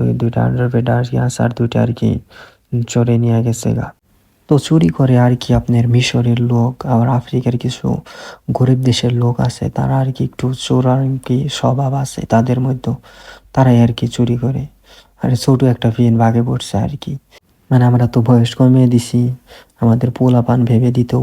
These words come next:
পারে। তারপরে আপনার মোজা দিছে কয়েক জোড়া আর কি, আপনার পাও মোজা,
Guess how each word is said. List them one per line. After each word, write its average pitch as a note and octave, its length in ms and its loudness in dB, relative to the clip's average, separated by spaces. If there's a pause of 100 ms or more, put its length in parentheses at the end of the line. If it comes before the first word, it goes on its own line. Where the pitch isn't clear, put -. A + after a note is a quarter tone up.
পারে। C3+ 240 -2 (720)
তারপরে B2+ 380 -2
আপনার A#2+ 360 0 (100)
মোজা B2 340 0
দিছে A#2+ 400 -2
কয়েক A#2+ 260 0 (300)
জোড়া B2 380 -2
আর B2 80 0 (120)
কি, B2+ 160 -4 (640)
আপনার B2 300 -2
পাও A#2+ 200 0
মোজা, B2 320 -2